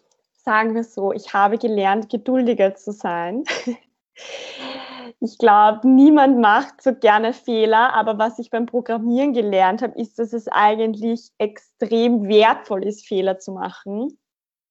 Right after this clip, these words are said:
wie meistens im Leben. Aber gerade beim Programmieren, finde ich, merkt man sich dann, was man falsch gemacht hat und dann macht man's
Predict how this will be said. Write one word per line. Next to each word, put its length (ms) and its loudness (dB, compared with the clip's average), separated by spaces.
wie 180 0
meistens 500 0
im 120 -4
Leben. 340 -2
Aber 200 2
gerade 420 0
beim 180 -2
Programmieren, 680 0
finde 400 -2
ich, 180 -8
merkt 500 4
man 160 0
sich 340 -8
dann, 480 2
was 220 0
man 120 -8
falsch 420 -2
gemacht 480 -4
hat 260 0
und 160 -6
dann 340 -6
macht 420 0
man's 260 -6